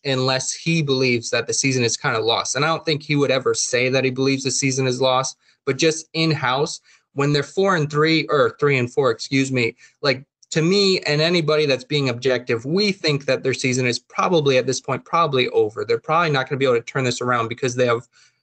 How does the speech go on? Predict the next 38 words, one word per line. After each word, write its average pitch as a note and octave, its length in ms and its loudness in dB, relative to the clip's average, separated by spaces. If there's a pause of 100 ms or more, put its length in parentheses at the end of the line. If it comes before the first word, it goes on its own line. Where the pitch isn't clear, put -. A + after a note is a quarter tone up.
(300)
uh, A2+ 220 0
five E3 520 -2
tough D3 260 -6
division B2 380 -2
games. B2 320 0
They A#2+ 60 -2
have G#2+ 160 -4
to - 60 -20
play A2+ 100 0
the G#2+ 100 0
Cowboys D3+ 420 0
on C3+ 60 0
the B2 80 0
road. A#2 220 0
Like, A2+ 180 0
it's E3+ 120 -4
gonna E3+ 140 2
be C3+ 100 -2
so C#3 280 0
hard B2+ 280 -2
to B2 80 -4
get A#2 280 0
into A2+ 400 -4 (340)
a B2 60 0
wild B2 320 2
card A#2 200 -4
spot A2+ 260 -2
in A2+ 60 -6
the A#2+ 160 2
A A#2 40 4
F A2+ 60 0
C. G#2+ 240 -4
But B2 320 -6
technically, B2+ 800 -2 (360)
at C3 160 -4
three F#3 200 4
at - 80 -2
four, D#3 380 0